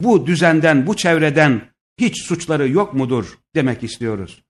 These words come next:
O yüzden sevgili dinleyiciler, sözü bugünlük noktalarken dininizi, imanınızı çaldırmayın. Çocuklarınızın iffetini, hayasını, ahlakını, namazını, orucunu, başörtüsünü çaldırmayın.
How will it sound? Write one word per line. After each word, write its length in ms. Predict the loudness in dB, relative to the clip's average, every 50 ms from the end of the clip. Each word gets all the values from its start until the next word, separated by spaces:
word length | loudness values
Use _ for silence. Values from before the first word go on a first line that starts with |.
| _
O 100 | -2 0
yüzden 240 | 0 2 2 0 -2
sevgili 400 | 0 0 -2 -2 0 -2 -2 0
dinleyiciler, 680 | 0 0 0 0 0 -2 -2 -2 -2 -2 -2 -6 -10 _ _ _ _ _
sözü 500 | -6 -4 -2 0 0 0 -2 -2 -6 -14 -20 _ _ _ _ -8
bugünlük 480 | -6 -4 -2 0 0 0 0 -2 -4
noktalarken 760 | -4 -6 -6 -4 -4 -2 0 0 0 0 0 0 0 0 -2 -4 -10 _ _ _ _ _ _ _ -4 0
dininizi, 600 | 2 4 6 6 6 4 4 2 2 2 2 2
imanınızı 640 | 2 4 2 4 4 2 2 2 0 -2 -4 -4
çaldırmayın. 720 | -2 -2 -2 0 0 0 0 0 0 0 0 -2 -2 -4 -8 _ _ _ -4
Çocuklarınızın 680 | -2 0 0 0 0 0 0 4 4 4 4 2 0 0
iffetini, 460 | -2 -4 -2 -2 -4 -2 0 0 0
hayasını, 640 | 0 2 2 2 4 2 2 0 0 -2 -2 0 0 0
ahlakını, 720 | -2 -2 0 2 2 2 2 2 0 0 2 2 2 2
namazını, 480 | 2 4 2 2 0 0 0 0 0 0
orucunu, 640 | 0 0 2 2 2 0 0 0 0 0 -2 -4 -8 _ _ _ -2 -2
başörtüsünü 800 | -2 0 2 2 2 2 0 -2 -6 -4 -2 0 0 0 -2 -4 -10 _ _ _ _ _ _
çaldırmayın. 840 | -8 -2 0 0 0 2 2 2 2 4 2 2 2 0 -2 -2 -6